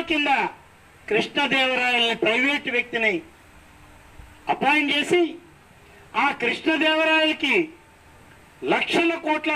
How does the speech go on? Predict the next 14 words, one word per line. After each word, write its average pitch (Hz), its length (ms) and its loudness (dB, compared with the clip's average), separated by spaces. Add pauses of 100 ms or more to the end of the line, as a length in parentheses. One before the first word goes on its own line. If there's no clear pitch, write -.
రూపాయలు 277 420 -2
ప్రతి 220 320 -2
సంవత్సరం 262 440 0 (1400)
ప్రభుత్వ 311 480 0 (120)
ట్రెజరీల 277 580 2
నుంచి 311 180 2 (100)
విడుదల 277 360 -2
చేయడానికి 247 480 0 (580)
ఈయన 294 260 2
అనుమతులు 285 400 0
ఇచ్చే 262 220 -2 (520)
అవకాశం 294 500 -2 (100)
చంద్రబాబు 220 520 0
నాయుడు 202 200 -2